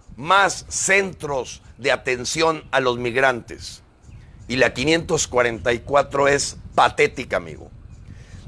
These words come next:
Digna, por mucho que sea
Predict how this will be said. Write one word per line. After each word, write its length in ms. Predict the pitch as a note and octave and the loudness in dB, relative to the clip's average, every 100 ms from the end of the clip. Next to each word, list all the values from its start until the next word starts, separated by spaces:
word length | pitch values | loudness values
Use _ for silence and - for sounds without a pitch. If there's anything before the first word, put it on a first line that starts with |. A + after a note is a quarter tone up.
| F#2+ | -2
Digna, 600 | C3+ G3 E3 C3 F2+ - - - | 4 4 4 2 0 -2 -8 2
por 240 | C#3+ C#3 - | 2 2 2
mucho 440 | G#3+ B3+ - C#3 | 4 4 4 2
que 120 | D3 | 4
sea 480 | B2+ E3 F3 E3+ - | 4 6 6 6 2